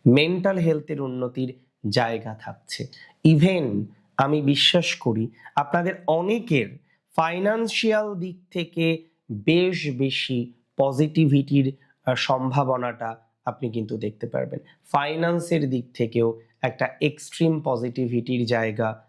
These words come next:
আপনার জীবনচক্রে কিন্তু এ মাসে থাকবে। যদিও, আহ, এখানে দুটো বিষয়, আহ, খুব পরিষ্কার,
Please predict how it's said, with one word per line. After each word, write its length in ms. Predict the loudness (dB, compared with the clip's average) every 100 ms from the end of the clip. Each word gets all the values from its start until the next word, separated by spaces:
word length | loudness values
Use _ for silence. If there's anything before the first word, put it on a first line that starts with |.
| _ _
আপনার 600 | -2 -2 -2 2 2 2
জীবনচক্রে 760 | -2 -2 -2 -6 -8 -8 -8 -6
কিন্তু 380 | -4 -6 -6 -6 -2
এ 100 | 0
মাসে 380 | 0 -2 -6
থাকবে। 420 | -8 -12 -20 _ -20 _ _ _ _ _ -20 _ _ _ _ _ 6
যদিও, 720 | 6 6 4 4 2 -2 -4
আহ, 160 | -2 -2 -2
এখানে 320 | -2 0 -2
দুটো 360 | -2 -4 -2 0
বিষয়, 560 | 0 -2 -2 -2 -4 -10 _ _ _
আহ, 80 | -8
খুব 240 | -4 -6 -2
পরিষ্কার, 640 | -2 0 -2 -6 -8 -10